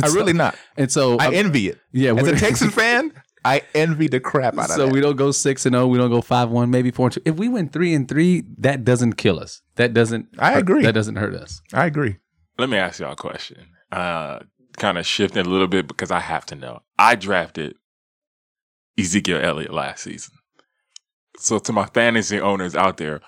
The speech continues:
Speaker 3: when do you draft him?
Speaker 1: See, I
Speaker 3: You
Speaker 1: was, I was
Speaker 3: draft
Speaker 1: gonna ask that question.
Speaker 3: <laughs>
Speaker 1: I was gonna ask that question. I would still draft him number, the first running, if I had to. Well, there's three running backs, right? David Johnson,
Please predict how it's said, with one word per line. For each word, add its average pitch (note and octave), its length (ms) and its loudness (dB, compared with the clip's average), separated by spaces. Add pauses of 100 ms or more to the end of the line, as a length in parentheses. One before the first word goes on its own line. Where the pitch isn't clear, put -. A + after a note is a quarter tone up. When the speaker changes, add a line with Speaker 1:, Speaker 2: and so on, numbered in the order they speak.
(140)
Speaker 3:
when G#2+ 460 -2
do A#2 80 -2
you G#2 180 0
draft G2+ 420 -8
him? F2+ 80 0
Speaker 1:
See, - 60 -2
I B2 120 2
Speaker 3:
You B2+ 80 2
Speaker 1:
was, C3 100 2
I A2+ 140 0
was C#3+ 80 0
Speaker 3:
draft D#3 120 -4
Speaker 1:
gonna C3 120 2
ask D#3+ 100 2
that A#2 120 0
question. - 420 0
Speaker 3:
<laughs> - 440 -8
Speaker 1:
I B2 60 4
was E3 80 4
gonna E3+ 140 2
ask C#3+ 180 2
that G#2 100 2
question. - 320 -4
I F3 160 4
would D3+ 80 4
still E3 240 0
draft A#2 400 2
him G2 200 -2 (640)
number, A#2 440 2 (680)
the A#2+ 80 2
first F3 420 2
running, C3+ 240 2
if B2 140 2
I A#2+ 80 4
had D3 240 2
to. F2+ 100 -8
Well, A2 220 2 (240)
there's D3 160 2
three A3+ 120 0
running F3 200 2
backs, F2+ 200 2
right? F#2 260 2 (720)
David A#2 340 2
Johnson, G#2 640 0